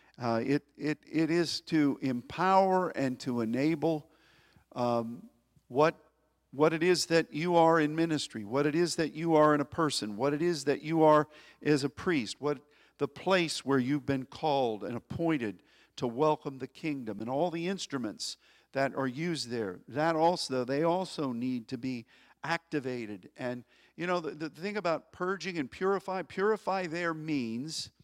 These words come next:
that you are flowing. It's, it's our old friend that, that speaks about when an unclean spirit is there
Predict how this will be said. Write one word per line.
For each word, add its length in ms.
that 260
you 360
are 260
flowing. 720
It's, 440
it's 280
our 220
old 260
friend 680
that, 180
that 280
speaks 440
about 400
when 220
an 120
unclean 500
spirit 460
is 220
there 380